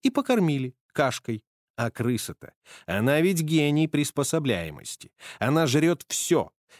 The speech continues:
И за долгую свою крысиную жизнь в городе столько Д Д Т и прочей дряни в себе нааккумулировала. Не то что дети, тут бы и кошки подохли.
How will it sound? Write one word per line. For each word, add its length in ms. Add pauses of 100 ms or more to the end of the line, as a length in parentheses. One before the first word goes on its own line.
И 100
за 160
долгую 420
свою 280
крысиную 640
жизнь 500
в 140
городе 480
столько 680
Д 200
Д 120
Т 180
и 100
прочей 440
дряни 440
в 60
себе 280
нааккумулировала. 1000 (240)
Не 160
то 220
что 240
дети, 420
тут 220
бы 200
и 60 (100)
кошки 520
подохли. 640